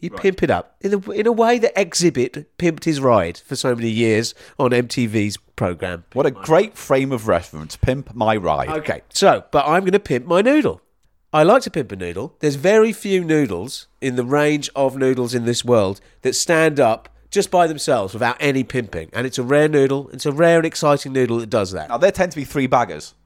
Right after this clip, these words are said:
Speaker 1: They tend to be three baggers. So, the, where pimping comes to it o-, its own is in the low sachet spectrum of the noodle world.
Speaker 2: Great.
Speaker 1: So we've got here, this, you can't really get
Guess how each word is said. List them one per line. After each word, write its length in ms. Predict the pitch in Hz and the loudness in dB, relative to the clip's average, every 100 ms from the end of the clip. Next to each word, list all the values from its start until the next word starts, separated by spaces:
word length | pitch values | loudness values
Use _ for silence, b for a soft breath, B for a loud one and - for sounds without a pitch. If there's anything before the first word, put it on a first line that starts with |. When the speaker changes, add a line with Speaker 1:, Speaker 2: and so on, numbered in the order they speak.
| - | -12
Speaker 1:
They 120 | 190 | -10
tend 280 | - 220 226 | -2 0 0
to 60 | 202 | -4
be 100 | 208 | -6
three 240 | - 185 | 2 2
baggers. 380 | 170 151 101 85 | 4 2 0 -6
So, 340 | - 214 117 101 b b b _ _ _ _ _ - | 2 4 4 0 b b b _ _ _ _ _ -4
the, 240 | 160 175 | -4 -4
where 320 | - 196 233 | -2 4 4
pimping 400 | 247 220 214 214 | 4 0 -2 -4
comes 320 | 180 190 190 - | 0 0 0 2
to 80 | |
it 80 | 180 | 2
o-, 260 | 175 156 143 - | 2 2 0 0
its 180 | 156 180 | 0 4
own 280 | 160 104 | 4 2
is 140 | 113 117 | -2 -6
in 80 | 131 | -2
the 80 | |
low 560 | 131 143 156 165 160 147 - | 0 6 6 6 4 0 -10
sachet 580 | - - 151 - 139 120 | -4 0 2 0 -2 -2
spectrum 680 | 117 - 143 - - 110 104 b b - | -4 0 0 0 -4 -4 -6 b b -4
of 160 | 117 | -2
the 80 | 123 | 0
noodle 320 | 120 117 110 | 2 2 2
world. 420 | 110 107 85 80 - _ - - - - - | 2 2 0 -6 -16 _ -16 -16 -18 -20 -4
Speaker 2:
Great. 220 | 98 85 | 0 2
Speaker 1:
So 60 | 185 | -2
we've 100 | 175 | -8
got 200 | 185 185 | -10 -6
here, 360 | 214 202 151 180 - b b _ | -4 0 0 -2 -8 b b _
this, 260 | - 180 - | 0 0 0
you 80 | 170 | -6
can't 340 | - 233 220 180 | -4 0 0 2
really 300 | 175 170 160 | 2 4 2
get 400 | 139 147 95 | 2 2 0